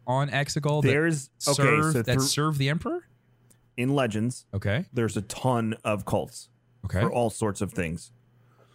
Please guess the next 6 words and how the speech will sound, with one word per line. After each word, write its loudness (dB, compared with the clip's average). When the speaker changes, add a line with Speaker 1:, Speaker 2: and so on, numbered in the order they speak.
Speaker 2:
The 2
Sith 0
Eternal, 2
linking 0
for -2
you, 0